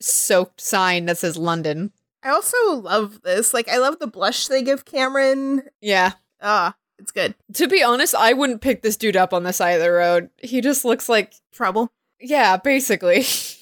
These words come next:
Speaker 2: Yeah.
Speaker 1: The car pulls over and you hear some, or we read,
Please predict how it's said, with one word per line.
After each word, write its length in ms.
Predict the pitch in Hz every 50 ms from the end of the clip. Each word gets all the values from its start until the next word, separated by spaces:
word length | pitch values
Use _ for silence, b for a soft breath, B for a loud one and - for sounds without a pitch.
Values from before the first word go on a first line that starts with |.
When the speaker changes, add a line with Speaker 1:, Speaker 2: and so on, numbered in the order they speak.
| B B B B _ _ _
Speaker 2:
Yeah. 420 | - 185 185 185 190 202 190 202 202 - _ _ _ _ _ -
Speaker 1:
The 140 | 226 214
car 340 | 214 - - 208 202 220 226
pulls 320 | 226 - 254 247 240 220 226
over 340 | 202 196 180 180 180 180
and 180 | 196 214 202 190
you 80 | 180 208
hear 220 | - 214 202 185
some, 440 | 196 - - - 190 180 175 170 175 190
or 140 | - 165 165
we 180 | 165 208 202
read, 540 | 208 185 185 208 214 208 190 185 190 233 247